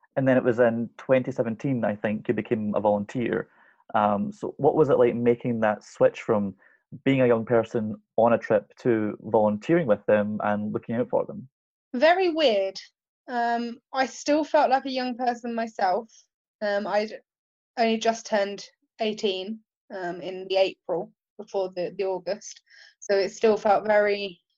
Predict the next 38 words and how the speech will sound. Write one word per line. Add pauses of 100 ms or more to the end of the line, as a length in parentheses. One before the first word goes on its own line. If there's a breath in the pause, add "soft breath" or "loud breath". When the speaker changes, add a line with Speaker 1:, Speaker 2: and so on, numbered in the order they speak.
(220)
Speaker 2:
new
to
me
to
be
an
adult
and
then
suddenly
to
be
a
volunteer
on
the
trip. (160)
It
was, (180)
"Oh,
okay,
I'm
actually,
you
know, (500)
not
in
charge,
but
in
charge."
<laughs>
I'm
not
that
little
child
anymore.